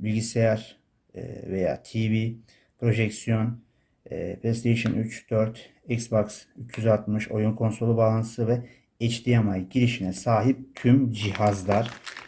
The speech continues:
H D M I girişinin ne olduğunu biliyorsunuzdur muhtemelen.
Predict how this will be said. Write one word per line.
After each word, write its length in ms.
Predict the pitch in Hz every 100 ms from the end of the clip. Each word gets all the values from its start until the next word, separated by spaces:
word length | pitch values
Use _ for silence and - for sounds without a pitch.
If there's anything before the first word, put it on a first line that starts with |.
| -
H 180 | 131 120
D 120 | 127
M 160 | 120 107
I 60 | 110
girişinin 400 | 117 117 98 107
ne 60 |
olduğunu 460 | 117 104 90 82 92
biliyorsunuzdur 680 | 101 120 120 120 113 110
muhtemelen. 760 | 113 117 117 113 113 120 123